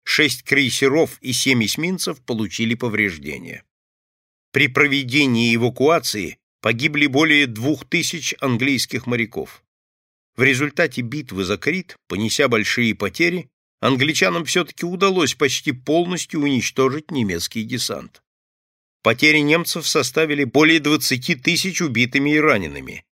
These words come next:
а Люфтваффе лишилась четырёхсот самолётов. После битвы за Крит Кеннингем получил пополнение в составе одного линкора, двух крейсеров и шести новых эсминцев.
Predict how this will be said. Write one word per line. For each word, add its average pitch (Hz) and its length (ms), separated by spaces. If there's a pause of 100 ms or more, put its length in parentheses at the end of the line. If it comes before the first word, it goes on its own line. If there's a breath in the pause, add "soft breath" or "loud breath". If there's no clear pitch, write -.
(120)
а 123 140
Люфтваффе 127 840
лишилась 143 580
четырёхсот 104 720
самолётов. - 680 (1120)
После 151 340
битвы 123 460
за 123 160
Крит 156 440 (120)
Кеннингем 160 560
получил 160 480
пополнение 151 800
в - 80
составе 120 480
одного 117 360
линкора, 143 540
двух 117 320
крейсеров 120 680 (340)
и 160 100
шести - 460
новых 135 400
эсминцев. - 720